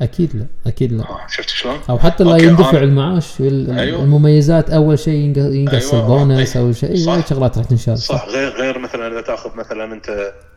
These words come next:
Speaker 2: آه، مثلًا ب-، بدلات، ب-، بدل
Speaker 1: مم.
Speaker 2: طريق، بدل مدري،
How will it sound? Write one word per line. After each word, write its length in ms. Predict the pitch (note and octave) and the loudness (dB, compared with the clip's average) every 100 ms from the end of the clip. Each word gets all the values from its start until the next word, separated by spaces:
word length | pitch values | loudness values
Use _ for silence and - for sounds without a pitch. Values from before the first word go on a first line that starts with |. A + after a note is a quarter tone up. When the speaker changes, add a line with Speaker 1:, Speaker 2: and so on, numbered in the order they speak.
| - - | -20 -18
Speaker 2:
آه، 280 | F#2+ G2 F#2+ | -12 -10 -10
مثلًا 300 | G2+ G#2 G2+ | -12 -12 -14
ب-، 460 | G2 G2 G#2 G2+ G2+ | -14 -18 -18 -14 -12
بدلات، 640 | F#2+ F#2+ C3 C3+ B2 - - | -10 -10 -8 -8 -10 -14 -14
ب-، 200 | G2 F#2 | -14 -8
بدل 180 | A2+ A#2 | -4 -4
Speaker 1:
مم. 120 | A2 - | -6 -10
Speaker 2:
طريق، 440 | F#2 G#2+ B2+ A#2+ F#2 | -14 -10 -10 -12 -14
بدل 240 | F2+ F2+ | -14 -16
مدري، 340 | F2 F#2 - | -16 -14 -14